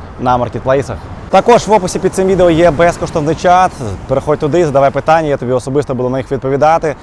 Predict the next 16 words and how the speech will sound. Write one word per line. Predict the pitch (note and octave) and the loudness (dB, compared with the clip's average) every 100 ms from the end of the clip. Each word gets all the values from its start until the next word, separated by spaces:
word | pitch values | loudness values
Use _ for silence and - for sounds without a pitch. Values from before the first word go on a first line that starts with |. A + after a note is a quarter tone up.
| - | -4
І | F#3+ | 0
також | G#3 G3+ A3+ G#3 - B2 | 0 4 4 4 -2 -2
в | D#3 | 0
описі | D#3+ D3+ | 0 -2
під | D#3 | -4
цим | F3 F3 | -4 -2
відео | G#3+ G#3 F#3+ | 0 2 2
ти | E3+ | 0
маєш | E3 D#3+ | 0 -2
можливість | B2+ D#3+ D#3 F3+ D3+ | -4 -4 -2 -2 -2
записатися | C3+ B2+ E3+ - D3+ | -4 -4 -4 -4 -4
до | D3+ | -2
мене | D#3+ F3 | 0 0
на | D#3+ | -2
безкоштовну | C#3+ D#3 D3+ - F3+ F3+ | -2 -4 -6 -2 -2 0
групову | D3+ D3 D3+ C#3 E3+ | -2 -4 -4 -2 -2